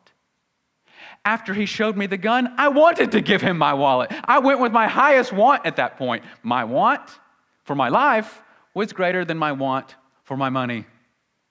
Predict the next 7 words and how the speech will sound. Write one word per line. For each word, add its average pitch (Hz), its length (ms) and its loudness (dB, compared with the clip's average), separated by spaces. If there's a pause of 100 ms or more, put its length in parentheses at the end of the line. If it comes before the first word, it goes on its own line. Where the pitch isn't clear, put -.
(300)
We 117 160 -14
always 131 400 -10
go 120 220 -4
with 107 180 -10
our 98 220 -10 (200)
highest - 840 -10 (960)
wants. 104 480 -16